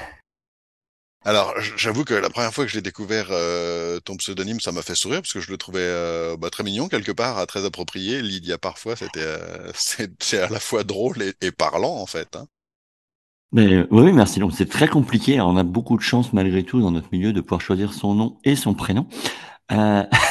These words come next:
Speaker 2: <laughs> on a au moins cet avantage-là. Euh, oui, oui, donc voilà, le petit parfum, un petit clin d'œil pour, euh, pour dire ce que j'étais sans en dire trop d'un coup, euh.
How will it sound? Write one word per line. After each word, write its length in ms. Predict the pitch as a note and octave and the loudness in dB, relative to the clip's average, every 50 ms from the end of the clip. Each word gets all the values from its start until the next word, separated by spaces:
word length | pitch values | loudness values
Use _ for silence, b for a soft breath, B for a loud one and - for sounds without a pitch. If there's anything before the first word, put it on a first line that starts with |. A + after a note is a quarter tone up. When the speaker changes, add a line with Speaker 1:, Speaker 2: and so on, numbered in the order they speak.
| - - | 2 4
Speaker 2:
<laughs> 420 | - B2 A2+ - - - - - - | 4 4 4 4 -2 -12 -12 -4 2
on 160 | - A2 G#2 | 4 4 4
a 100 | G2 - - | 4 4 4
au 80 | A#2+ A#2 | 4 4
moins 200 | A#2 B2 C#3+ C#3 | 6 4 4 2
cet 200 | C#3+ D#3 B2+ - | 2 0 0 2
avantage-là. 640 | F#2+ F#2 F#2+ G2 F#2+ - - F#2+ F#2 G2 A2+ C3 B B B B B B B B B B B B B B _ - | 4 4 4 4 4 4 2 2 2 2 0 -2 B B B B B B B B B B B B B B _ 0
Euh, 680 | C3+ A#2+ A#2 A#2 A#2 A2 A2 A2 A2 A2 G#2+ G#2+ G#2+ G#2+ - - | 2 4 4 4 4 4 4 4 4 2 2 2 0 0 4 6
oui, 140 | C#3 C#3+ D3 | 8 10 12
oui, 120 | D3 D3+ | 12 10
donc 160 | B2+ A2+ G#2+ | 10 8 6
voilà, 220 | F#2 G#2 G2 D#2+ D#2 | 4 2 2 2 2
le 100 | F2 F2+ | -2 -2
petit 140 | - - F#2 | -4 -2 0
parfum, 320 | - G2+ G2 - B2 A#2 | 0 0 2 0 -2 -2
un 20 | |
petit 160 | A2 - - F#2 | -2 -2 -4 -4
clin 180 | - G2 F2+ | -2 0 0
d'œil 220 | E2+ F#2 G2 G#2 G#2 | 0 2 0 0 -2
pour, 260 | G#2 - E2+ D#2+ D#2+ | -2 -4 -2 0 0
euh, 160 | D#2+ E2+ D#2+ | 0 0 -2
pour 200 | - G2+ F#2+ F#2 | -4 -6 -6 -4
dire 160 | F2+ G#2+ A#2 | -4 -4 -6
ce 80 | - - | -4 -2
que 100 | - G2+ | -2 -2
j'étais 380 | F2 F#2+ F2+ - - A2 A#2 | 0 -2 -2 0 0 0 0
sans 260 | A2+ - - A2 G2+ F2+ | 0 0 0 0 2 2
en 60 | G2 | 2
dire 180 | F#2+ F#2 F#2 F2 | 2 2 0 -2
trop 220 | - - G2+ G2+ | -4 -8 -6 -6
d'un 140 | F#2 F2+ F2 | -4 -6 -8
coup, 360 | F2 - F2+ F2+ F#2 F2 D#2 | -8 -10 -12 -10 -10 -10 -12
euh. 60 | D2 | -16